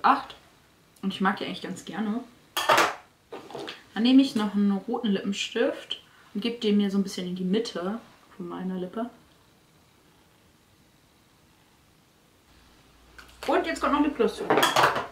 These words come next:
Den habe ich noch verhältnismäßig neu. Ich bin gespannt, wie das jetzt passt. Cute, würde ich sagen. Passt eigentlich ganz gut, oder?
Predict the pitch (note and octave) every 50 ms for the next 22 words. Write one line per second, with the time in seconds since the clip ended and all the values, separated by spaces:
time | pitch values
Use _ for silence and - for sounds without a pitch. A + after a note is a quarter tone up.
0 | - - - - - - - - - - - - - - - - - - - -
1 | _ _ _ _ _ _ _ _ _ _ _ _ _ _ _ _ - G#3 F#3+ -
2 | G#3+ G#3+ G#3 G3 - - - F3 F#3 - - - - B3 G#3+ G#3 - - F#3+ F#3
3 | F3 E3+ G#3 C4+ - - C#4 C#4 D4 D4 - C#4+ C#4 C#4+ - - - B3 B3 B3
4 | C4 - - A3+ A3 - - - - - D#3+ - - - - - - - - -
5 | - - - - _ _ _ _ _ _ _ _ _ _ _ _ _ _ _ _
6 | _ _ _ _ _ _ _ _ _ _ _ _ _ _ _ _ _ _ _ _
7 | _ _ _ _ _ _ _ _ _ _ _ _ _ _ _ _ _ _ _ _
8 | _ _ _ _ _ _ _ _ _ _ _ _ _ _ _ _ _ _ _ _
9 | - - F#4+ A4 A4+ - A3+ G3+ F#3 F#3+ F#3 - E3 E3 E3 D#3+ D#3 - C4 C4+
10 | G4 - - - G#3+ G3+ F#3+ - - - A3 G#3 F#3+ - C#3 F3 A3 B3 D4 G4
11 | G#4+